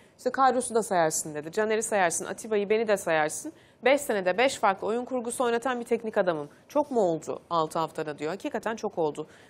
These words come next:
Bazı maçları eski sistemle oynadık. Hatta o maçları da saydı.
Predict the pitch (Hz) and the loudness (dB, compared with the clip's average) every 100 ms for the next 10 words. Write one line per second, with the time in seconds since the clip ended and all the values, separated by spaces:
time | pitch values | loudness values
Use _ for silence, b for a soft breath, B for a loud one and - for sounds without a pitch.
0 | B 240 233 247 226 - 247 214 - 226 | B 2 4 2 0 2 2 0 -2 -6
1 | - 214 220 214 202 190 185 254 - - | -8 -4 -2 0 0 0 -2 -6 -10 -20
2 | b b 202 196 208 196 190 196 - 196 | b b -4 2 2 4 0 -2 -6 -2
3 | 185 170 175 160 165 285 | 0 2 2 2 0 -6